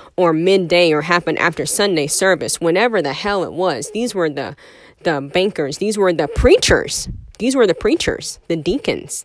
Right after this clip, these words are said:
the bankers, the judges, the lawyers, the doctors, the, the store owners, the, the plantation owners. Mm-hmm. And then they would take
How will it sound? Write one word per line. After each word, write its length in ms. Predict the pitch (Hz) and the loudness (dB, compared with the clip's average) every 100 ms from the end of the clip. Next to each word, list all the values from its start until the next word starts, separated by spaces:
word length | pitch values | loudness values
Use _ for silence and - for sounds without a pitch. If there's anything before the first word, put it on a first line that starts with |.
| _ | _
the 80 | 156 | -6
bankers, 460 | 139 185 175 147 - | -2 -2 0 -4 -4
the 120 | 131 | -4
judges, 480 | 151 196 185 143 - | 0 2 0 -4 -4
the 100 | 143 | -2
lawyers, 460 | 151 185 165 113 | 2 2 2 -2
the 100 | - | -6
doctors, 600 | 139 170 190 - 78 - | 0 0 0 -4 -8 -8
the, 180 | - 104 - - - - | -8 -8 -10 -20 -20 -6
the 420 | - 165 120 95 - | 0 2 2 -2 -4
store 760 | - - - 220 226 214 175 | -6 -6 2 6 6 6 4
owners, 640 | 160 165 156 135 127 156 - | 4 2 2 -2 -2 -4 -2
the, 520 | 170 156 143 135 - - - - | 0 2 0 -2 -8 -16 -12 -2
the 100 | 175 | -2
plantation 720 | 170 170 151 214 247 - 175 | 0 -2 0 2 2 2 0
owners. 580 | 143 120 80 170 - - - - _ _ _ _ _ _ | -2 -4 -6 -6 -8 -8 -12 -20 _ _ _ _ _ _
Mm-hmm. 280 | 180 220 415 _ _ _ _ - - _ _ - | -2 0 -2 _ _ _ _ -20 -20 _ _ 2
And 840 | 202 196 185 180 175 175 170 - | 6 8 8 8 8 6 2 2
then 120 | 202 | 2
they 80 | 214 | 4
would 160 | 190 175 | 4 2
take 480 | - 202 190 - | 2 4 2 -2